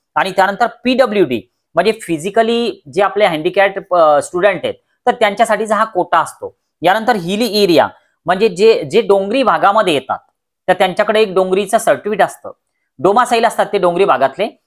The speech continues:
आणि एक हिली एरियाचं सर्टिफिकेट सुद्धा मिळतं. आणि आपलं गाव डोंगरी भागामध्ये आहे का, तर हे तुम्ही लिस्टमध्ये चेक करून घ्याल. तहसील ऑफिसला तुम्ही चौकशी करा, सेतू केंद्रामध्ये चौकशी करा, की तुमचं जे गाव आहे, तर ते हिली एरियामध्ये येतं का, तर याला पण काही कंडिशन आहे, तर त्या फुलफिल जर होत असतील,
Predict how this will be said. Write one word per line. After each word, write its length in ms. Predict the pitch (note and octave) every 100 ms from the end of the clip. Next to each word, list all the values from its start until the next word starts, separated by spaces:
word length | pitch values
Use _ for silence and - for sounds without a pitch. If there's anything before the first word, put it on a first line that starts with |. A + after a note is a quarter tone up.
| _
आणि 160 | E3+ A3
एक 200 | B3 B3
हिली 560 | - B2 D#3+ A3+ A3
एरियाचं 320 | G3+ G#3+ G#3 A3+
सर्टिफिकेट 580 | F3 C#3 F#3+ G#3 A#3
सुद्धा 260 | - D#3 D3+
मिळतं. 320 | C#3 A2+ F#2+ - _ _ -
आणि 140 | E3+
आपलं 340 | D3+ - A#3+
गाव 120 | B3 A#3+
डोंगरी 280 | A3 A#3
भागामध्ये 440 | A3 E3 G3+ A3 G#3+
आहे 200 | G3+ F#3
का, 180 | F3+ E3+ _ _
तर 40 | F#3
हे 100 | A#3
तुम्ही 240 | B3 A#3+
लिस्टमध्ये 360 | A3 - B3 A#3+
चेक 280 | B3 A#3 A#3
करून 200 | G#3+ D#3+
घ्याल. 140 | C#3+ - _ _
तहसील 260 | A3+ A3+ B3
ऑफिसला 360 | G#3 A3 A3 A#3
तुम्ही 160 | A#3
चौकशी 360 | A3 G3+ G#3+ G3
करा, 240 | G3 G3
सेतू 320 | F#3 D3 -
केंद्रामध्ये 460 | F#3 F#3 F#3 F#3+ F#3+
चौकशी 360 | F3 D#3+ D#3 -
करा, 200 | D3+ D#3
की 340 | - _ G3+
तुमचं 320 | F#3+ F3 F#3+
जे 100 | A3
गाव 220 | G#3+ G3
आहे, 120 | D3+ C#3+
तर 300 | _ _ G#3
ते 40 | B3+
हिली 560 | F3+ F3 A3 G#3+ F#3
एरियामध्ये 400 | F#3+ G#3+ G#3+ G3+
येतं 180 | G3+ G#3
का, 160 | - - - _ -
तर 40 |
याला 200 | F#3+ A3
पण 180 | A#3+ B3
काही 160 | B3 A#3
कंडिशन 440 | A3+ G3+ G3 F#3+
आहे, 100 | D#3+
तर 320 | - _ -
त्या 140 | - A3
फुलफिल 440 | - G#3+ G#3 G#3
जर 100 | A3+
होत 180 | F#3 D3
असतील, 360 | - - A3+